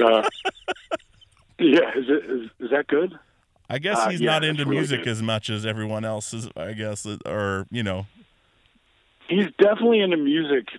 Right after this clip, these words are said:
Speaker 1: but I think Z Z Top fell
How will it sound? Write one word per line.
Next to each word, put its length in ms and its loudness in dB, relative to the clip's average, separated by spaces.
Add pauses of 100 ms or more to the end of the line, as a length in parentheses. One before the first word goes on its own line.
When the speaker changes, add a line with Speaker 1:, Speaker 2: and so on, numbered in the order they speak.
(100)
Speaker 1:
but 240 0 (540)
I 60 -2
think 200 0
Z 260 -2
Z 200 -6
Top 240 2 (120)
fell 380 -2